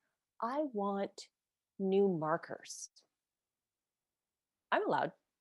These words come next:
I'm allowed to want that. And I'm allowed to have that." And 'cause there's joy, like, it was just this, this idea of, like,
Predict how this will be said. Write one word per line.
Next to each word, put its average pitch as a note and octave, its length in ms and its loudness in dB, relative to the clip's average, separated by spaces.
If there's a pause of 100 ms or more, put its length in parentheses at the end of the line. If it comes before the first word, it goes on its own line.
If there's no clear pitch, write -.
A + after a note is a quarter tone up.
(140)
I'm F#3 140 2
allowed D4 280 4
to D4 80 -2
want A#3+ 280 4
that. E3+ 260 6 (220)
And A#4 120 6
I'm G#4+ 80 6
allowed D4+ 280 8
to C4+ 80 -2
have G4 320 0
that." - 220 6 (480)
And C#4+ 160 8
'cause C#4+ 220 4
there's C4 220 6
joy, A#3+ 320 10
like, G#3+ 160 4
it G#3+ 80 10
was F#3+ 140 2
just G#3 200 2
this, G3+ 260 4 (480)
this F#3 360 4 (680)
idea F#3+ 320 10
of, E3 120 4
like, D#3+ 260 4